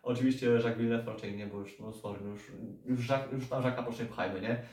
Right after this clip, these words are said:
Ale wielkoformatowych kierowców, e, czy ze świata sportscarów, czy ze świata IndyCar, chociaż IndyCar by to pewnie nie byłoby na rękę, ale na pewno będzie tam próba wepchnięcia wyścigów w Ara-, u Arabów, e, czy w U S A pewnie będą też pchane wyścigi,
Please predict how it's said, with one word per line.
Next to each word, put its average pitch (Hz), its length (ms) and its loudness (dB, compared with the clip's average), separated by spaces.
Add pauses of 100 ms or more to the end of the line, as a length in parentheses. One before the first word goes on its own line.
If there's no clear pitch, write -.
(120)
Ale 120 540 6
wielkoformatowych 127 760 2
kierowców, 120 640 2
e, 110 440 -2
czy 113 140 -4
ze 107 80 -6
świata 110 200 -6
sportscarów, 131 800 0 (300)
czy 117 140 -2
ze 110 60 0
świata 117 260 -2
IndyCar, 156 480 2
chociaż 117 360 0
IndyCar 117 440 0
by 110 60 -6
to - 180 -6
pewnie 113 380 -2
nie 156 160 -2
byłoby 139 360 2
na 107 140 -2
rękę, 107 400 0 (640)
ale 165 300 6
na 180 80 6
pewno 135 280 6
będzie 113 260 -2
tam 107 160 -4
próba 104 420 0
wepchnięcia - 420 -8
wyścigów 104 600 -6
w - 40 -6
Ara-, 104 340 -2
u 110 100 0
Arabów, 135 540 6
e, 107 360 0
czy - 140 -6
w 110 160 -4
U 120 80 8
S 117 180 6
A 135 120 2
pewnie 123 280 2
będą 120 220 4
też 120 140 -4
pchane 127 280 2
wyścigi, 120 580 6